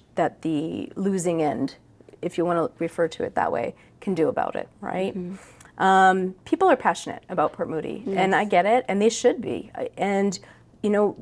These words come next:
Speaker 1: regardless of what your opinions are, um, if you want no development, if you want only moderate development,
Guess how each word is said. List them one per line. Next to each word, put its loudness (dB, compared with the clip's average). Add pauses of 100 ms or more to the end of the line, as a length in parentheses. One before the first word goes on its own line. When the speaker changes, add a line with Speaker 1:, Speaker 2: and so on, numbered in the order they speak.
(140)
Speaker 1:
regardless 4
of 0
what 4
your 2
opinions -2
are, 0 (340)
um, 0
if -8
you 0
want -2
no 6
development, -2
if -16
you 0
want 0
only -4 (200)
moderate 2
development, -2